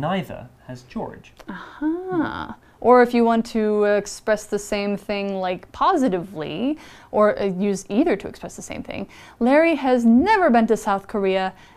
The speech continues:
Speaker 2: and George hasn't either."
Speaker 1: Hmm.
Speaker 2: Yeah.
Speaker 1: Either, either, neither, neither.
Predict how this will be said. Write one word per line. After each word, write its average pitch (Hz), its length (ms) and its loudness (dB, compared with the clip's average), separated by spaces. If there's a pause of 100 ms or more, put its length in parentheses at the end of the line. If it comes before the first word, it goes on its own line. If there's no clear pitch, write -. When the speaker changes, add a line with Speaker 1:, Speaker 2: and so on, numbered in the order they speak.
Speaker 2:
and 196 200 0
George 202 360 2
hasn't 185 540 -2
either." - 360 -10 (260)
Speaker 1:
Hmm. 110 180 -8 (460)
Speaker 2:
Yeah. - 140 -8 (200)
Speaker 1:
Either, - 300 -12
either, 101 200 -12
neither, 107 260 -10
neither. 95 380 -18